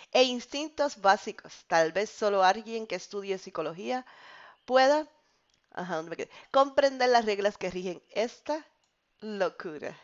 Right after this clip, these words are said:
<laughs> Me encanta la descripción. Ah, pues muy bien. Este, hay que las habilidades que tenemos que,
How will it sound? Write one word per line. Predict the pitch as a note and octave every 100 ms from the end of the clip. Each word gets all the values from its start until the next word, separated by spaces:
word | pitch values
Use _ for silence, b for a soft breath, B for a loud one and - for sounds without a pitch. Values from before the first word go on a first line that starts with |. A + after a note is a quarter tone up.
| -
<laughs> | D#4+ - E4+ F4+ G#4 - A3 B3+ D#4+ F4 D4+
Me | - D#4+
encanta | D4+ C4+ B3+ C4 B3+ -
la | D4 C4
descripción. | A3+ - A3+ A3 - G3+ F#3 F#3+ - B E4 A#3+ B
Ah, | - G#3+ A3
pues | E3 -
muy | G3+ G3
bien. | F#3 E3+ D3+ F3 F3 -
Este, | F#3+ F#3 - G3 F3+
hay | F#3+ G#3
que | - A3+
las | G#3+
habilidades | G3+ G3+ G3 G3 B3+
que | C4
tenemos | A#3+ A#3 A#3+ -
que, | B3 A3 G#3 G3+ G3+